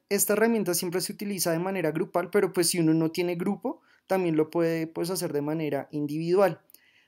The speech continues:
Yo sugiero hacerla de manera análoga, tomar un pliego de papel periódico o de cualquier tipo de papel con marcadores y trabajarla. No recomiendo hacerla de manera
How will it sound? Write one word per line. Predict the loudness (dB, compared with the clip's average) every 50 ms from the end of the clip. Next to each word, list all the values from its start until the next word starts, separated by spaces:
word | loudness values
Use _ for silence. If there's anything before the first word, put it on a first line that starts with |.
| _ _
Yo | -4 2 4 4 6
sugiero | 4 2 0 -2 0 6 8 8 10 10 8 6
hacerla | 4 2 2 2 2 2 2 2
de | 2 2
manera | 0 0 -2 -2 0 0 0 -2 -2 -2
análoga, | -2 0 2 4 4 4 4 2 0 -4 -4
tomar | -2 0 2 4 4 4 4
un | 2 0
pliego | 2 2 4 4 4 4 2
de | 2
papel | 0 0 -2 0 -2 -2 -2 -2
periódico | -2 0 2 4 6 6 6 4 2 4 6 6 6 6
o | 4 2
de | 0 0
cualquier | 0 -2 -2 0 0 -2 -2
tipo | -2 -4 -6 -2 0 0 0
de | 2
papel | 0 -2 0 2 2 2 2 0 -4 _ _ _ -20 _ _ _ _ _ _ _ _
con | 2 2 4 4
marcadores | 4 4 4 4 4 4 6 6 4 4 2 2 0 -2 -4 -8
y | -10 -6
trabajarla. | -2 2 4 6 6 6 6 4 2 0 0 0 -2 -2 -2
No | 0 0 2 4 2 2 0 -2 -6 _ _ _ -4
recomiendo | -2 -2 0 0 0 0 0 0 0 0 0 0 -2 -4 -2 -2
hacerla | -2 -2 0 0 0 2 2 2
de | 2 2
manera | 0 -2 -2 -2 -2 -2 -2 -6 -8